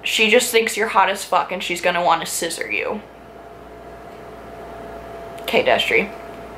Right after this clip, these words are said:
So I sent him a voice message where I'm basically like, "Again, I'm not interested in any, I have, I'm got a one-track mind. I'm interested in one thing right now. And I'm holding off till we meet."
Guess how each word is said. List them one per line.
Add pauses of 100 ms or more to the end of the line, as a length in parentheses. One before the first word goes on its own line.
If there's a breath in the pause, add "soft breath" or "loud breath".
(420 loud breath)
So
I
sent
him
a
voice
message
where
I'm
basically
like,
"Again,
I'm
not
interested
in (120)
any,
I
have,
I'm
got
a
one-track
mind.
I'm
interested
in
one
thing
right
now. (500 loud breath)
And
I'm
holding
off
till
we
meet."